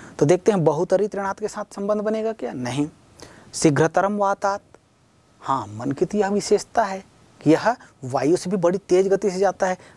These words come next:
मतलब ये कि इसके साथ में जो इसकी जोड़ी बनाई गई है, वो कैसा है? सही है। तो उसको आप क्या करना है? छोड़ना नहीं है, उसको आप जहाँ पर सही उत्तर का खंड बनाए हैं, वहाँ इसको लिख दीजिए। तो मनः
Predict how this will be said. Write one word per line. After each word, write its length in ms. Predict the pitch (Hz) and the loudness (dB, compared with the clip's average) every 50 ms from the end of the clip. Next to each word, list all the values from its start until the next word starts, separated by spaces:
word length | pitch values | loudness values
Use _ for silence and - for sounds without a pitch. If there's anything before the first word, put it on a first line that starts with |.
| _ - 139 | _ -2 0
मतलब 340 | 151 180 - 233 240 220 | 0 2 2 2 0 2
ये 240 | 190 170 180 208 233 - - _ _ - | 4 4 4 4 4 0 -4 _ _ -4
कि 80 | 156 | -2
इसके 240 | 147 - - 240 220 | -2 0 2 2 2
साथ 220 | - - 185 185 190 - | 2 0 -4 -4 -2 -2
में 120 | 220 233 214 | -2 0 0
जो 60 | 220 | 0
इसकी 180 | 202 - - 175 | 0 0 0 0
जोड़ी 260 | 147 151 156 170 175 | 2 4 4 4 4
बनाई 260 | 165 165 160 156 156 | 2 2 2 0 0
गई 100 | 156 170 | 0 -2
है, 80 | 156 156 | -2 -2
वो 120 | 143 143 | -2 -2
कैसा 340 | 135 - 147 135 - - 185 | 0 0 -2 -2 -2 -4 -6
है? 180 | 190 226 240 - - - - - - | -4 -6 -6 -8 -12 -20 -20 -20 -20
सही 380 | - - - - 151 139 113 131 | -14 -8 -2 0 0 0 0 -2
है। 240 | 117 95 92 - - _ - - - - - - | -4 -6 -8 -12 -14 _ -20 -20 -20 -18 -4 0
तो 140 | - 269 285 | 2 2 2
उसको 340 | - - 160 151 - - 208 | 4 2 0 0 2 0 0
आप 180 | 165 156 - | 0 0 0
क्या 140 | - 180 170 | 0 0 0
करना 240 | - 202 202 208 208 | 0 0 -4 -4 -6
है? 100 | 214 196 | -10 -12
छोड़ना 460 | - - - 156 170 190 220 277 320 | -8 -2 0 2 2 2 2 0 0
नहीं 180 | 330 359 311 208 | 0 -2 -4 -6
है, 160 | 120 - - _ - - - - | -8 -10 -20 _ -20 -20 -10 -6
उसको 220 | - 147 - - | -6 -2 0 0
आप 80 | 190 165 | 0 2
जहाँ 340 | 147 170 160 147 208 220 - - | 2 0 0 0 0 -2 0 0
पर 140 | 208 208 | 0 0
सही 220 | 180 - - 170 190 | 0 -4 -8 -6 -4
उत्तर 340 | 269 240 - _ - 190 175 | -4 -4 -4 _ -6 -6 -4
का 100 | 180 156 | -6 -8
खंड 260 | - - 151 151 143 | -8 -6 -6 -6 -4
बनाए 280 | 135 139 139 135 143 | -4 -4 -4 -6 -6
हैं, 220 | 139 143 185 208 208 - - - _ - | -6 -8 -8 -8 -10 -12 -18 -16 _ -2
वहाँ 240 | 143 156 143 160 160 | 0 0 0 0 -2
इसको 380 | 143 127 - - 226 247 247 - _ _ _ - | -4 -4 -2 2 2 2 2 0 _ _ _ -16
लिख 200 | 110 110 117 113 | -14 -14 -12 -8
दीजिए। 440 | 123 139 147 139 131 139 147 143 143 143 _ - - - - - - | -4 -4 -4 -4 -2 -2 -2 -2 -2 -4 _ -20 -20 -20 -16 -8 -4
तो 60 | 131 | 0
मनः 480 | 131 139 143 165 196 208 226 285 311 | 2 2 4 4 4 4 2 2 0